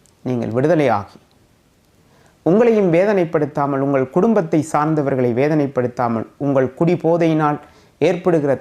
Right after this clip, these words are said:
தவறினாலே சமுதாயத்திற்கு வேதனையை உண்டாக்காதபடிக்கு நீங்கள் இந்த பொல்லாத குடியை விட்டு மனம் திரும்ப வேண்டும் என்பதற்காக தேவன் இந்த நாளிலே உங்களோடு பேசிக்கொண்டிருக்கிறார். எனக்கு அருமையான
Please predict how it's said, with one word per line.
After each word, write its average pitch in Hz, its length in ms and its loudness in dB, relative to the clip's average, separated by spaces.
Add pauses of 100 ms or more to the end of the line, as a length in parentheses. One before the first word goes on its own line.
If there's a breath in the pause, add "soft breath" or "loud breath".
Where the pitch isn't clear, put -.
தவறினாலே 147 520 0 (140)
சமுதாயத்திற்கு 147 840 -2 (440)
வேதனையை 156 360 2 (100)
உண்டாக்காதபடிக்கு 127 920 -4 (760)
நீங்கள் 113 300 -8 (340)
இந்த 110 160 -8 (100)
பொல்லாத 170 360 2 (120)
குடியை 156 340 2
விட்டு 123 280 -6
மனம் 170 220 -2
திரும்ப 180 240 0 (140)
வேண்டும் 196 300 0
என்பதற்காக 131 580 -2 (880)
தேவன் 135 400 0 (340)
இந்த 123 180 -2
நாளிலே 151 380 0
உங்களோடு 117 340 -2 (100)
பேசிக்கொண்டிருக்கிறார். - 840 -10 (2000)
எனக்கு 196 300 0
அருமையான 170 320 2